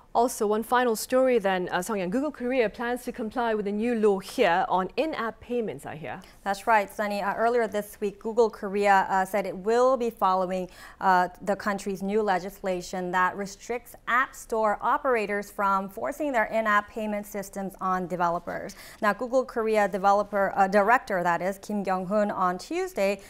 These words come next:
Speaker 2: appeared before the nation's Science, I C T, Broadcasting and Communications Committee and said although there are certain aspects of the law that are regrettable, his company will comply with the new rules.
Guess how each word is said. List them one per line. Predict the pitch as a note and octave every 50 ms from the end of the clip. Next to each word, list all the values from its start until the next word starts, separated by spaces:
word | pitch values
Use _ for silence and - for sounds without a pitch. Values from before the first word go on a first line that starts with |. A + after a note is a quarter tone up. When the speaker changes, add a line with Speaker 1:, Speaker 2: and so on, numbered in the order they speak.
| - - -
Speaker 2:
appeared | F#3 - - A3+ A3 G3+
before | F#3+ G#3 F#3+ - - G3 G3 G3 F#3+
the | F3+ F#3+
nation's | F#3 F3+ F3+ F3+ - F#3+ F#3 F#3 -
Science, | G3+ G3 G#3 G#3 G#3 G#3 G3+ -
I | G3 F#3+ G3
C | F#3+ - G3
T, | F#3 F#3 - G3+ F#3+
Broadcasting | F3+ - G3 G3 G3+ G3+ - G#3 F#3 F#3 F#3+ - G3 F#3+ F#3+ G3
and | F#3+ F#3 F3+ F3
Communications | - - F#3+ F3+ F3 - - C4 C#4 - D4 C#4 -
Committee | - C4 B3 A#3+ A#3 B3 B3 B3 - - - - - -
and | A3 A3 G#3+ G#3+ A3 G#3+
said | - C#4 C#4 C#4 C4+
although | - - A3 A3+ C4 C4+
there | C4 C4+ B3+
are | A#3 A#3+ B3+
certain | B3+ - A#3 A#3 A#3
aspects | G#3 G3+ G#3 - - G#3+ G#3 G#3 -
of | - G3+
the | G#3+ A3+
law | A3+ G#3+ G3+ G3 G3
that | G3 F#3
are | F#3 F#3
regrettable, | F3 F3 F3 - G#3+ A#3 B3+ C#4+ C4 A3 G3 F#3+ G3+ A3 - - - -
his | - F4 F4+ F4
company | - - C#4 A#3 G#3+ A3+ A3 G#3+ G3+
will | F#3 F3+ A3+ C4+ D4
comply | D4 D#4+ D4 C4+ - - G#3 G3 G3
with | F#3 F3+ F3+
the | F#3
new | F3+ F3 E3+ E3
rules. | E3 F3 F3 E3 - - - -